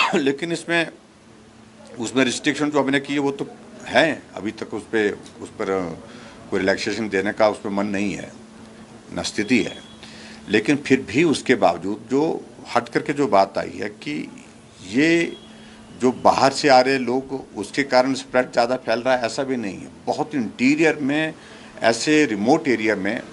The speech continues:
बहुत बड़े number निकले हैं। चंबा district में भी, मंडी district में भी, और इसके अलावा कांगड़ा district में भी, जहाँ ये माना जाता था कि पहले शोर डालते थे कि tourist आ रहा है, तो tourist के कारण आ रहा है,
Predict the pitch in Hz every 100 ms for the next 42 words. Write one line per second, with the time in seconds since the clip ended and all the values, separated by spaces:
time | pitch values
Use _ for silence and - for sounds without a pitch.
0 | - - - - - - - - 214 147
1 | - 139 135 123 113 90 85 85 - -
2 | - - - - - - - - - -
3 | 87 95 104 104 - 113 110 110 - -
4 | - - 87 165 202 113 - 110 113 110
5 | 123 - - - - - - - - -
6 | - - 85 85 80 - - 90 - 98
7 | 95 98 95 87 82 - - - - 92
8 | 90 101 110 107 - 113 110 107 127 -
9 | - - - - - - - 123 110 143
10 | 156 165 - - - - - - - -
11 | - - - - - - 120 147 139 147
12 | 135 127 139 139 135 143 123 127 120 113
13 | 123 123 110 - - 120 123 120 104 113
14 | 117 107 110 107 117 - 104 104 - 92
15 | 87 82 80 82